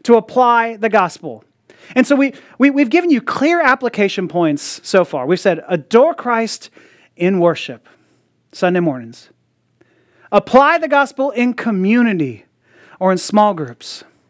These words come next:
And today, we'll say, act with mercy and justice in your city.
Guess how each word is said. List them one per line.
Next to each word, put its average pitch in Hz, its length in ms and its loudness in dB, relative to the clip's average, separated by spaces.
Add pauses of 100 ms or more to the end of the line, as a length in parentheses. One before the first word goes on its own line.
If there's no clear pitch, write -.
(580)
And 196 120 0
today, 294 340 4
we'll 202 240 -12
say, 196 240 -2
act 269 400 -2
with 175 180 -8
mercy 269 520 -2
and 247 160 0
justice 165 680 -4 (600)
in 202 300 0
your 185 140 -4
city. 120 480 -8